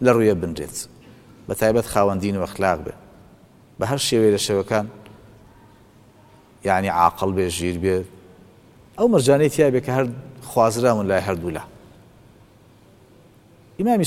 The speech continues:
سوبوکی، ئیمامی شەوکانی، ئیمامی شەیبانی، ئیمامی ابن قوداما فەرمی: "الفاسق مردود الشهادة والرواية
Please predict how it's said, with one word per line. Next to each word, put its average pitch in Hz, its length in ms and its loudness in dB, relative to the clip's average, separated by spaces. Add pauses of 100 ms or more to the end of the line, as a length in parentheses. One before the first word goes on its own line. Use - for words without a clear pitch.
سوبوکی، 135 440 0
ئیمامی 135 360 -2
شەوکانی، 98 500 -2
ئیمامی 110 300 -2 (400)
شەیبانی، 95 500 -2
ئیمامی 127 260 -2
ابن 90 160 -6
قوداما 90 600 -2
فەرمی: 131 200 -4 (120)
"الفاسق 117 500 -4
مردود 92 400 -4
الشهادة 90 520 -4
والرواية 92 580 0